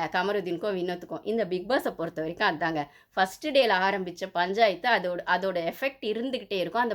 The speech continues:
பட்டர்ஃப்ளை எஃபெக்டா தான் இந்த பிக் பாஸ் போகும். Maybe உட்காந்து ஹெல்த்தியா அந்த கான்வர்சேஷன் கிரியேட் பண்ணா, சாரி சொன்னா, சரி பண்ணா,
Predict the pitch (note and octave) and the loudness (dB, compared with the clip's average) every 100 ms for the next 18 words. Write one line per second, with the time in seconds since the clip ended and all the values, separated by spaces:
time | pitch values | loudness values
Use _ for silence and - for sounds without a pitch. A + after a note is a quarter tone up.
0 | E3 F3 - D#4 C#4+ C#4 F3+ F#3 F3 - | 0 -2 0 -2 2 2 2 0 -6 -6
1 | D3 D#3+ D4+ D4+ F3+ F3 F#3+ G3+ - F3 | -4 0 2 0 -2 -4 -2 -4 -4 -4
2 | F3 - - - - F#3 G3 G3 D#4+ A#3 | -4 -6 -12 -20 -6 2 2 2 0 0
3 | - C4 C#4 D4 D#4+ B3+ A#3 - D4 C#4 | 2 2 4 2 0 0 -2 0 0 0
4 | - G3 A3 A3 F#3+ F#3 F3+ G#3+ A#3 - | 2 2 2 -4 -6 -6 -2 -2 -2 -2
5 | E3+ E3+ A3+ A3+ F#3+ G#3+ G#3 E3+ G#3 A3+ | -2 0 0 6 6 6 -2 -2 -2 -2
6 | G3+ G#3 D#3+ F3+ C#4 | -4 -4 -4 -2 -2